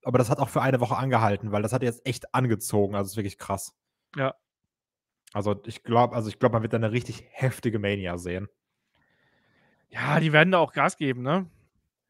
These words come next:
Speaker 1: Hm.
Speaker 2: Aber mal schauen, also, selbst die besten Cards garantieren ja nicht immer auch Top-Ergebnisse. Ähm, ich erinnere
Speaker 1: Hm.
Speaker 2: von wegen Dream-Matches oder so, A J Styles gegen Shinsuke Nakamura, weißt du noch?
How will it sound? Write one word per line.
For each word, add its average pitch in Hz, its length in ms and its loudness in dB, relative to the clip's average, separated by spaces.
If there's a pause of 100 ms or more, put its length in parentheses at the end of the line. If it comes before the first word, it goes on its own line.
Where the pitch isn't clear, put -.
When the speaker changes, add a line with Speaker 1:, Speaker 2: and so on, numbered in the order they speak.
(220)
Speaker 1:
Hm. 113 120 -12 (100)
Speaker 2:
Aber 185 100 8
mal 302 160 8
schauen, 415 280 0
also, 175 260 4 (320)
selbst 226 300 4
die 190 40 -6
besten 196 360 0
Cards 202 360 0
garantieren 151 440 -4
ja 160 100 -2
nicht 190 220 -6
immer 156 520 -2 (680)
auch 147 140 -2
Top-Ergebnisse. 196 1120 0 (120)
Ähm, 156 300 -6 (840)
ich - 80 -8
erinnere 185 420 4
Speaker 1:
Hm. 147 260 -8
Speaker 2:
von 156 160 -4
wegen 151 160 0
Dream-Matches 185 540 0
oder 170 180 2
so, 170 120 0
A - 80 0
J 160 220 0
Styles 160 260 4
gegen 165 100 -4
Shinsuke - 300 -10
Nakamura, 165 480 0
weißt 151 220 0
du 208 60 -2
noch? 226 260 0